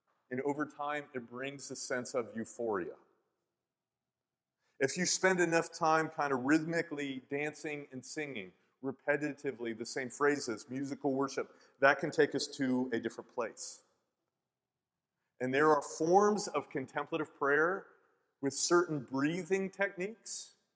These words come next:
that if you've never experienced them, you would be shocked at the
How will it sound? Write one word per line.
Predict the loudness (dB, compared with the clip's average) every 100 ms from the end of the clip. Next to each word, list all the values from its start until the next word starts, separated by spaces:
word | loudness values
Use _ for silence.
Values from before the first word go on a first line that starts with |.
| _ _ _ _ _ _
that | 0
if | 0 -2
you've | -6 4
never | 6 6 4
experienced | 2 -2 -2 -2 -4 -4
them, | -6 -6 -14 _ -8
you | -2
would | 0 0
be | -2 -4
shocked | -8 2 6 6 6 -4 -14 -20 _ _ _ -2
at | -2 -2 -4
the | -4 -4